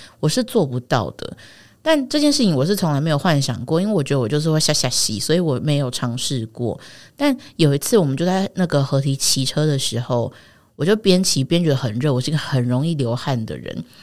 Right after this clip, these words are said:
那个汗眼见它就是要影响我的视线了，所以我头就甩了两次，就是想要把那个汗甩到其他地方去，至少它不要从我的眼睛滴下来，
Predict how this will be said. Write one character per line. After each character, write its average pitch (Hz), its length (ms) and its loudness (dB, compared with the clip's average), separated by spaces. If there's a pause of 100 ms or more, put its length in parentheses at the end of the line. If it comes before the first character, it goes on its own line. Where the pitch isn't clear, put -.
(120)
那 226 100 -2
个 202 80 -2
汗 180 320 0
眼 123 180 2
见 170 160 0
它 165 140 0
就 165 80 0
是 165 80 -2
要 165 80 0
影 135 160 -2
响 135 220 -2
我 120 100 -2
的 107 80 -4
视 123 240 -2
线 120 300 -2
了， - 120 -8 (320)
所 - 160 2
以 254 40 6
我 196 80 4
头 143 180 2
就 190 260 0 (120)
甩 - 560 0
了 139 100 6
两 123 300 0
次， - 340 -2 (420)
就 170 120 -2
是 170 180 4
想 160 180 4
要 170 80 4
把 139 180 2
那 156 120 2
个 147 80 2
汗 143 300 0
甩 127 240 2
到 151 120 0
其 156 140 -2
他 131 100 2
地 143 120 -2
方 143 100 0
去， 147 80 -2
至 180 160 -4
少 139 160 2
它 143 80 0
不 143 100 -4
要 143 140 2
从 139 180 -4
我 127 80 0
的 117 60 0
眼 120 180 0
睛 131 260 -4
滴 127 180 -6
下 131 220 -2
来， 98 200 -6